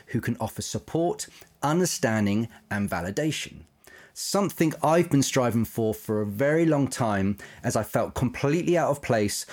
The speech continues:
amongst my peers and the music industry. I love 'em to bits, but I just feel like a square peg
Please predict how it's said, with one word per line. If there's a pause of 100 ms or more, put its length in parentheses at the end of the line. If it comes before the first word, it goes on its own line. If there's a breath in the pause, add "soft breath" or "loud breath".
(140 loud breath)
amongst
my
peers (280 loud breath)
and
the
music
industry. (220 loud breath)
I
love
'em
to
bits,
but
I
just
feel
like
a
square
peg